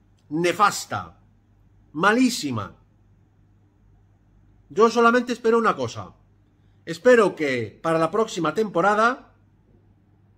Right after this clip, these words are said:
no ver a jugadores como Sergi Roberto o Lenglet. Sobre todo con la salida de jugadores como Alex Collado. Y ahora vamos con el vídeo de hoy.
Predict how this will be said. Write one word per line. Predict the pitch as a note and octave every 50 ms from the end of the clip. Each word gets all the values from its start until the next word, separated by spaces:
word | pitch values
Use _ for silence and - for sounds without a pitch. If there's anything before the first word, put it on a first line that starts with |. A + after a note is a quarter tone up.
| _ _ _ _
no | - E3+ G3+ A3+
ver | A3+ A#3 A#3 A3 F#3+ E3
a | D3+ C#3 B2+ A#2 A2+
jugadores | G#2+ - - E3 F3 F3 F3 G#3+ A3+ A#3 A#3+ A#3+ B3+ B3 - - - - _ _ _ _ _ _ _ _ _
como | _ F3+ F3+ F3+ E3+
Sergi | E3+ - A3+ G#3 F3+ E3 F3+
Roberto | E3+ D#3+ E3 E3 G3+ G#3+ G#3 - A#3+
o | A3+ A3
Lenglet. | F3+ D#3+ D3+ D3 C3+ D#3+ F3 D#3 A#2 - - _ _ _ _ _ _ _ _ _ _ _ _ _ _ _ _ _ _ _ _ _ _ _ _ _ _ _ _ _ _ _ _ _ _ _ _ _ _ _ _ _ _ _ _ _ _ _ _ _ _ _ _ _ _ _
Sobre | _ - D#3 D#3 D#3+ D#3+
todo | G#3+ A3 A3 A#3 A3+ A3+ A#3
con | - E3 D3 C#3+ C#3+ C#3+
la | D3 D3
salida | - D#3+ D#3+ E3 G3 G3+ G3+ G#3+ A3 A3+ A#3 - - _ _ _ _ -
de | D#3 D#3
jugadores | D#3 D3+ D3 D3 D#3 F#3+ G#3 G#3+ G#3+ G#3 G3 -
como | - D3+ C#3+ C#3+ C#3+ D#3
Alex | F3+ F#3 F#3+ F#3 - -
Collado. | - A#2+ A2+ A#2+ A#2+ A2+ G2 F#2 E2 E2 _ _ _ _ _
Y | A#3+
ahora | C4 C4+ C#4
vamos | C#4+ C#4 C#4 C#4 C4 -
con | - A#3 A3
el | G#3 G3
vídeo | B3 B3+ A3 A#3 A#3+ A#3+ A#3+ A3
de | F#3 F#3
hoy. | G3+ G#3+ G#3 F3 C#3 A#2+ G#2 F2 E2+